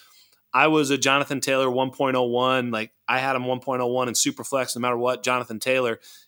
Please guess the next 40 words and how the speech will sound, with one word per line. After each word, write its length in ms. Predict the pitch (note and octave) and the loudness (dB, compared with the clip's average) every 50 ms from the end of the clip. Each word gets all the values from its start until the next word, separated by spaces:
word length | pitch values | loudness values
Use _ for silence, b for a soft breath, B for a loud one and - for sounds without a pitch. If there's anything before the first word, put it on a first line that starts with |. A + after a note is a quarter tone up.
| B B | B B
And, 440 | - A#2 A#2+ B2 B2 A#2+ A#2 A#2 A2+ - b b b b _ _ - | -4 -2 0 2 2 0 0 -2 -6 -10 b b b b _ _ -2
you 80 | G3+ | 0
know, 140 | F#3 C#3 B2 | 0 2 2
now 440 | A#2+ B2+ C#3 D#3 F3+ F#3 D#3 C3+ B2+ | 0 2 2 4 4 4 4 4 2
it's 140 | A#2+ - - | 2 0 -2
like, 220 | C3 B2 A#2+ - _ _ | -2 -2 -4 -4 _ _
well, 140 | - C#3 C3 | -8 -6 -6
of 80 | - - | -6 -2
course 240 | - D#3 D#3 D3 D3+ | 0 2 2 2 0
the 80 | - | -2
price 320 | B2 - - C3+ C3 B2+ - | -6 -4 -4 -2 -2 -2 -4
tag 260 | - C3+ C3 B2+ A#2+ | -2 -2 -4 -2 -2
is 100 | A#2 - | -2 0
so 200 | - - C3+ B2+ | 0 0 0 0
much 160 | B2+ B2+ A#2+ | 0 0 0
higher. 460 | - B2+ B2+ B2 B2 B2 B2 A#2+ A#2 b b b b | 0 0 0 0 0 0 -2 -2 -4 b b b b
He's 200 | b - C3 B2 | b -4 -2 -2
a 40 | B2+ | -2
top 320 | - - - C3 B2+ - - | -2 -2 -2 -2 -2 -2 -4
five 380 | - C3 A#2 A2+ B2 A#2 A2+ | -2 -2 0 -2 -2 -2 0
startup 480 | - - - D3 B2 B2+ B2 A#2 - - | 0 0 0 0 -2 -4 -4 -6 -10 -8
pick. 300 | - C3 B2+ B2+ B2 - | -4 -2 -2 -2 -2 -2
He's 220 | - B2 A2+ A2+ | -4 -4 -4 -2
a 40 | A2+ | -2
s-, 160 | G#2 - - | -2 -2 -2
top 320 | - - - - A2 G#2+ - _ - | -2 -4 -6 -6 -6 -6 -8 _ -8
five, 380 | - C3+ C3 C3 B2+ B2+ A#2+ | -2 0 0 2 2 0 0
six, 440 | - - - C3+ C3 - - - - - | 0 0 0 0 -2 -2 0 -2 -2 0
uh, 140 | C3+ B2+ A#2+ | -2 -2 0
redraft, 600 | A#2 A2+ B2+ C#3 C#3+ B2+ C3 B2+ B2 B2 A#2+ - | 0 -2 -2 -2 -2 0 0 0 0 0 -2 -2
best 200 | - C3 B2+ - | -4 -4 -4 -2
ball. 120 | - B2+ | -2 -2
Like, 180 | B2 A#2+ A#2 - B B B B B B B B B B | -2 -4 -4 -8 B B B B B B B B B B
he, 320 | _ - - F#3 G#3 A3 G3 | _ -4 -2 0 0 0 0
his 260 | - B2+ E3+ A3+ A#3+ | 0 0 0 0 0
price 280 | - - F3 D#3 C3 - | 0 -2 0 0 0 -2
tag 260 | - C3+ C3 C3 B2 | -2 -2 0 0 0
is 140 | A#2 A2 - | 0 0 0
super 300 | - D3+ C3+ - B2 A2+ | 0 0 0 0 -2 -2
high. 380 | A#2 C#3 C3 B2+ B2+ A#2+ A2+ | 0 2 2 2 0 -2 -4